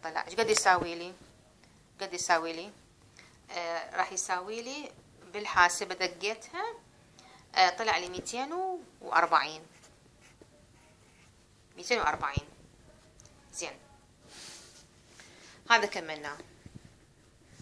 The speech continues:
هسه شنو ثانيا؟ مضاعفة الارتفاع. شنو مضاعفة؟ يعني، يعني الارتفاع أسوي مرتين. انتبهوا علي. آه، بما أنكم مضاعفة،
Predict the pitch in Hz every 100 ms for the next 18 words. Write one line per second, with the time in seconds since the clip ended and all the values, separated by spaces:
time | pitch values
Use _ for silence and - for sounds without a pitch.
0 | - - - 247 262 240 277 247 247 202
1 | 196 190 190 - - - 196 202 254 269
2 | 269 269 196 190 170 160 - 160 - 269
3 | 226 185 180 160 185 170 180 - 185 175
4 | 185 - 208 185 - - - 185 185 190
5 | 196 - 160 151 160 - - - - -
6 | - - - - 240 262 175 143 147 151
7 | 160 170 - - - - - - - _
8 | _ - - - - - - - - -
9 | - - - - - - - - - -
10 | - 220 208 214 220 214 - - - -
11 | - - - 226 220 208 208 208 202 190
12 | 208 208 208 -